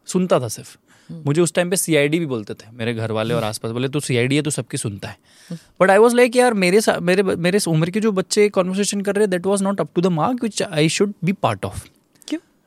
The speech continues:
Speaker 1: क्योंकि मुझे ऐसा लगता था कि वो मुझे बकवास भी लगता था, although बच्चे हैं, करना भी चाहिए मस्ती, पर नहीं कि ज़िंदगी में क्या है कि time is valuable। बहुत पहले कहीं पढ़ा था, समय बड़ा, you know, मूल्यवान है।
Speaker 2: हम्म।
Speaker 1: तो चीज़ें जो पढ़ते थे आज भी वो समझ जल-,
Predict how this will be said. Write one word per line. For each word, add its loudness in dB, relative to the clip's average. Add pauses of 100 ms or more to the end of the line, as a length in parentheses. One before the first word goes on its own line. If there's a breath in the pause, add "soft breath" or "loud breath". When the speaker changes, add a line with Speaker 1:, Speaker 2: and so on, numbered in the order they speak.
(200)
Speaker 1:
क्योंकि 0
मुझे 2
ऐसा 4
लगता 2
था 4
कि -2
वो 4
मुझे 0
बकवास 4
भी 2
लगता -2
था, -4
although 4
बच्चे -2
हैं, 0
करना 0
भी 2
चाहिए -2
मस्ती, -4
पर 0
नहीं 0
कि -2
ज़िंदगी -2
में -2
क्या 0
है 2
कि -6
time -2
is -4
valuable। 0
बहुत -2
पहले 2
कहीं -4
पढ़ा -4
था, -6
समय -6 (800 soft breath)
बड़ा, 0
you -6
know, -4 (280)
मूल्यवान 0
है। -16 (160 loud breath)
Speaker 2:
हम्म। -14 (160 loud breath)
Speaker 1:
तो -2
चीज़ें 0
जो 0
पढ़ते 6
थे 0
आज 6
भी -2
वो 0
समझ 2
जल-, 0